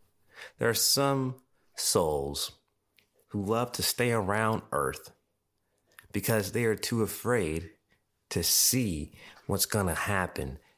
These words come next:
in that next step. They're not ready to take that next journey in life. They wanna stay confined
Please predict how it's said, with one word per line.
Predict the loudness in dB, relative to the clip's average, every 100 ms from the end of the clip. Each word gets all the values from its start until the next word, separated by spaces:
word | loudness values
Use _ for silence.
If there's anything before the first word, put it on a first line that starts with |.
| -4
in | 0
that | 2 0
next | 0 -2 0 -2
step. | 0 -2 -2 -10 -20 -20 -14 -4
They're | 0
not | 0 0
ready | 0 2 0
to | -4 -8 -4
take | -2 -2 -2
that | -4 -4 -4 -12 _ _ _ _ _ -6
next | -2 0 0 0 0 0 -2 -12 _ _ _ _ _ _
journey | -2 0 2 2 0 -2 -2
in | -2 -2
life. | -4 -6 -12 -20 -20 _ _ _ _ _ _ _ _ _ _ _
They | -2
wanna | 0 0 0 0
stay | 2 2 2 2 0 0 0 -4 -10 -14 _ _ _ _ _ _ _ _ _ _ _ _ _ _ _ _ _ _ _
confined | 0 0 0 0 2 2 2 0 -2